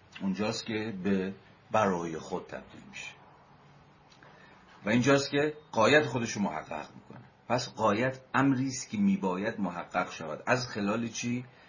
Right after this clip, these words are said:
اگر هگل، هگل بود میگفت از خلال و-، لیبر، یه جور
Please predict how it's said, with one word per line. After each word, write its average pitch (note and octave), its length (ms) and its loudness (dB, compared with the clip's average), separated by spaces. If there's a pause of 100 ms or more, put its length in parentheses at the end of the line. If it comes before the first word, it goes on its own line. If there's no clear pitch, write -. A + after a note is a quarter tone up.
(260)
اگر G2 240 0
هگل، G2 480 -2
هگل G2 220 0
بود B2+ 160 -2
میگفت B2+ 220 -4
از - 160 -6
خلال A2 320 -2
و-، G#2 200 -6 (360)
لیبر، G#2+ 520 0 (1400)
یه G2 100 -4
جور A2+ 300 -4